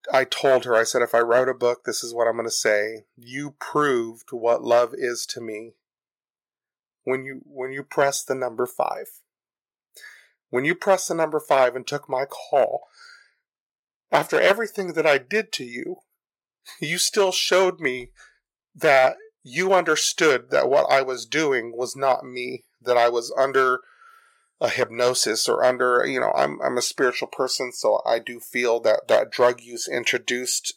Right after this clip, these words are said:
um, elements in my life that I continue to struggle with, um, that temptation." Um, the enemy knows, uh, who I am.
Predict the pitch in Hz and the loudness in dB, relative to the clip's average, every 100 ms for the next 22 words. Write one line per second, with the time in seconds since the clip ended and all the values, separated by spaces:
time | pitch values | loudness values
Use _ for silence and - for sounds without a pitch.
0 | _ 123 117 113 - 139 131 131 131 - | _ 0 2 2 2 4 4 2 -2 -4
1 | 123 117 113 113 135 139 - 120 113 117 | -2 2 2 2 2 -2 0 2 4 2
2 | 120 - 131 123 120 107 - 113 113 131 | -6 -4 -2 -4 -4 -6 0 0 2 2
3 | 160 180 _ _ _ _ _ _ - 113 | 2 2 _ _ _ _ _ _ -4 0
4 | 113 104 98 - 110 - 127 110 - 123 | 0 -2 -6 0 0 0 -8 -8 -6 -2
5 | - 139 135 139 _ _ _ - _ _ | 0 0 -2 -6 _ _ _ -20 _ _
6 | 143 120 113 117 185 139 139 131 123 123 | -2 -2 -2 -4 -2 -2 -2 -4 -2 2
7 | 127 135 139 147 - - - 123 113 104 | 4 4 0 -4 -6 -8 0 4 4 2
8 | 139 127 117 120 123 127 156 180 | 2 4 4 0 0 0 -2 -6